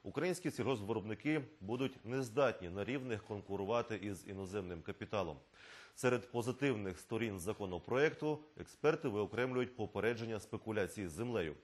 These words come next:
запровадження державного мита на перепродаж земельних ділянок, а вигідно перепродавати землю можна буде років через сім, а за цей час уже сформується ефективний власник землі.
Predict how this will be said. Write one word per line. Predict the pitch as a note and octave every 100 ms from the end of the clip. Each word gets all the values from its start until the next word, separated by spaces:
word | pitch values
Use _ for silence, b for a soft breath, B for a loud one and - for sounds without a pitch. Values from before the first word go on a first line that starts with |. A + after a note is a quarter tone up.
| B B B
запровадження | A2 C#3+ D#3 C3 G#2+ E2+ E2
державного | D#2 A2 G#2 G2 F2+ E2+
мита | G2+ B2 G2
на | F#2 G#2
перепродаж | F#2 G2+ G2 G#2 F#2 E2
земельних | G#2 G#2 E2+ D#2
ділянок, | D2+ F#2 D3 E3 - B B B B
а | F2+
вигідно | E2 D3 F3 D#3+ D3+
перепродавати | A2 G#2 G2 G2+ G2+ G2
землю | F2 F#2+ D#2+ D2 D2+
можна | G#2 E3 F3
буде | G2 B2+ B2 C3
років | C#3+ - A#2+
через | B2 A#2+ C3+ -
сім, | B2+ E2 - B B B
а | F#2+
за | F2+
цей | F#2 D3+ E3
час | D#3 D3+ D3+ -
уже | F2+ G#2 D3
сформується | - G#2 G2 A2+ C3 C3 C3 -
ефективний | F2+ G2 - - B2+ A#2+ A2+ -
власник | E2 F#2 F#2+ F#2 F2
землі. | F2+ G2+ F2